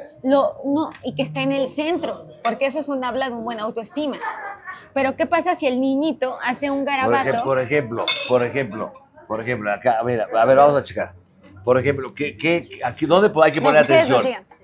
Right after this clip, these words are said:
Speaker 2: ¿Dónde hay que poner atención? Cuando un niño que
Speaker 1: Por ejemplo,
Speaker 2: escribe acá, por
Speaker 1: vamos
Speaker 2: ejemplo.
Speaker 1: a pensar que el niño hace un garabato, lo normal es que sea redondeado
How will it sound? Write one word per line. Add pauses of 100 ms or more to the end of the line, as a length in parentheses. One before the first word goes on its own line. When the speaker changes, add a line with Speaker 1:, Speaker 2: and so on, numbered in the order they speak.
(140)
Speaker 2:
¿Dónde
hay
que
poner
atención?
Cuando
un
niño
que (100)
Speaker 1:
Por
ejemplo,
Speaker 2:
escribe
acá,
por
Speaker 1:
vamos
Speaker 2:
ejemplo.
Speaker 1:
a
pensar
que
el
niño
hace
un
garabato, (160)
lo
normal
es
que
sea
redondeado